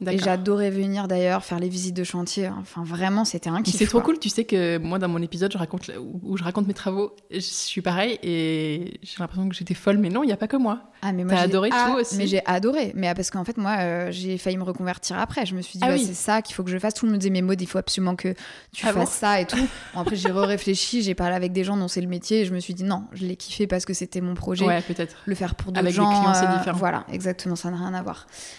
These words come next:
Speaker 1: Mais, euh,
Speaker 2: Mais
Speaker 1: moi,
Speaker 2: tu le
Speaker 1: pour
Speaker 2: referas plus tard.
Speaker 1: Mais j'ai trop hâte.
Speaker 2: <laughs>
Speaker 1: Non, mais j'ai trop hâte avec mon mari. Euh, enfin, lui, il s'en fout parce qu'il a pas géré, mais,
Speaker 2: Ouais.
Speaker 1: euh,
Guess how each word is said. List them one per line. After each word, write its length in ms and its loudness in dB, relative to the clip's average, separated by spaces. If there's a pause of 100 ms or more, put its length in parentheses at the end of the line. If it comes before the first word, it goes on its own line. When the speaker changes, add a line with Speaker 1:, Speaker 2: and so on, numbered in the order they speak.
(160)
Speaker 1:
Mais, 280 0
euh, 80 0
Speaker 2:
Mais 100 2
Speaker 1:
moi, 100 4
Speaker 2:
tu 80 4
le 60 6
Speaker 1:
pour 100 6
Speaker 2:
referas 380 0
plus 140 -16
tard. 280 -8
Speaker 1:
Mais 100 4
j'ai 120 0
trop 200 -2
hâte. 280 -4 (140)
Speaker 2:
<laughs> 140 -8
Speaker 1:
Non, 100 0
mais 120 2
j'ai 100 0
trop 160 -8
hâte 120 -2
avec 160 -4
mon 80 -2
mari. 240 -2 (100)
Euh, 240 -2
enfin, 240 -4
lui, 160 -2
il 80 -6
s'en 180 -6
fout 160 -10
parce 100 -8
qu'il 160 -8
a 60 -2
pas 140 -2
géré, 280 -2
mais, 120 2
Speaker 2:
Ouais. 160 0
Speaker 1:
euh, 160 -4